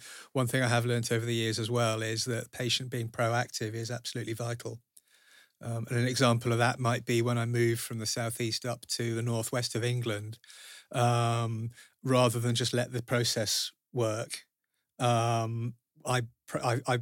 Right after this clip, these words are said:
I made it my business to sort of fig-, research the various, um, institutes and identify who seemed to be the, um, the leading sort of figure in my part, in my future part of the world.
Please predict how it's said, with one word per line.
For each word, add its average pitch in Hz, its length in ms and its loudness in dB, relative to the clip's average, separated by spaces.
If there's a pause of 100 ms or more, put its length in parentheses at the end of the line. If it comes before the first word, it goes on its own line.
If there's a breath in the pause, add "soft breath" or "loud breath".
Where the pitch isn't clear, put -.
(120)
I 123 100 2
made 117 220 2
it 123 60 -4
my 123 60 0
business 120 380 -2
to 131 60 -2
sort 120 160 0
of 120 60 0
fig-, 127 340 -2 (500 loud breath)
research 127 640 6
the 127 80 2
various, 120 760 4
um, 113 520 0 (640)
institutes 120 1000 0
and 120 160 0
identify 120 640 2
who 117 160 2
seemed 120 280 0
to 123 100 -6
be 117 220 0
the, 113 320 0
um, 113 280 -6 (280 soft breath)
the 127 80 2
leading 117 420 2
sort - 180 -6
of 127 60 -6
figure 117 400 0 (460)
in 123 100 0
my 120 140 4
part, 123 240 0
in 123 80 0
my 120 120 2
future 117 280 -2
part 117 180 2
of 113 60 -2
the 117 60 0
world. 117 420 0